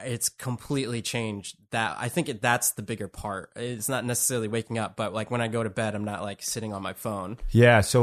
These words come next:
Speaker 2: what,
Speaker 1: <clears throat>
Speaker 2: what I do, I actually have a process for that, and I kind of remember something else too, which I'll say in a second. But, um, with going to bed, I kind of pretty strict about this. Every once in a while, I, I'll break the,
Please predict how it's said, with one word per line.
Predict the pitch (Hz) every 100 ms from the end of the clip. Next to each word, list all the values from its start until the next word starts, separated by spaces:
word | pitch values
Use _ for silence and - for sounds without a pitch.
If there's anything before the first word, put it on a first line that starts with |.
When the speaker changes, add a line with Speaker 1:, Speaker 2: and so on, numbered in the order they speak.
| 110
Speaker 2:
what, | 117 120
Speaker 1:
<clears throat> |
Speaker 2:
what | 117
I | 120 131
do, | 117 107
I | 120
actually | - 107
have |
a | 92
process | 104 98 95 -
for | 92
that, | 90 90
and | 98
I | 98
kind | 107 101
of | 87 90
remember | 95 95 92
something | 104 98 90 - _ 113 -
else | 104 92
too, | - 98
which | 90
I'll | 87
say | 104 92
in |
a | 85
second. | 98 87
But, | 95 110
um, | 92 90
with | 95 - 101 -
going | 113
to | 104
bed, | 101 92 95 -
I | 113 110 104 -
kind | 131
of | 110
pretty | 110 -
strict | 113 101
about | 95
this. | 101 -
Every | 156
once | 156 120 -
in |
a | 107
while, | 95 90 90 90
I, |
I'll | 95
break | 85 92 -
the, | 85